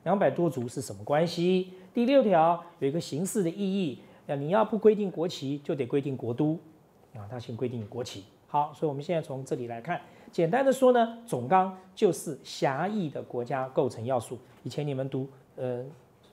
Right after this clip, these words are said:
那个公民与道德吗？我不知道你们叫什么，是不是会讲国家？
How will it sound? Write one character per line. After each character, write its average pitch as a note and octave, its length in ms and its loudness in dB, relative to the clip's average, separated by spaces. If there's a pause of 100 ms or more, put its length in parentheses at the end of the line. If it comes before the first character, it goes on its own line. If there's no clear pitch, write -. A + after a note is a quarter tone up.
(380)
那 C#3+ 80 -6
个 B2+ 200 -2
公 E3 200 2
民 D3+ 160 0
与 C3 80 -2
道 D3 180 6
德 B2 140 -4
吗？ B2+ 260 -8
我 B2+ 60 -12
不 A#2+ 120 -12
知 C#3 60 -6
道 C3+ 60 -4
你 A#2 80 -8
们 A2+ 80 -8
叫 C3+ 140 0
什 B2 140 -8
么， A2 60 -14 (280)
是 - 100 -6
不 C#3+ 60 -2
是 C#3 60 -4
会 D3 80 0
讲 A2 200 -8
国 A#2 160 -2
家？ C#3+ 240 2